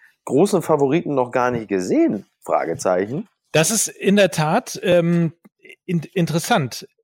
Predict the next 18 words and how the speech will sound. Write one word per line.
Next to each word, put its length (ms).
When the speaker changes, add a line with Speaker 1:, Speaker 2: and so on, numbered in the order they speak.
Speaker 2:
Wir 200
haben 100
ja 140
uns 320
eigentlich 300
lustig 280
darüber 300
gemacht, 380
auch, 220
äh, 460
in 140
unseren 340
elf 240
Thesen 320
zur 220
W 60
M, 200
ähm, 400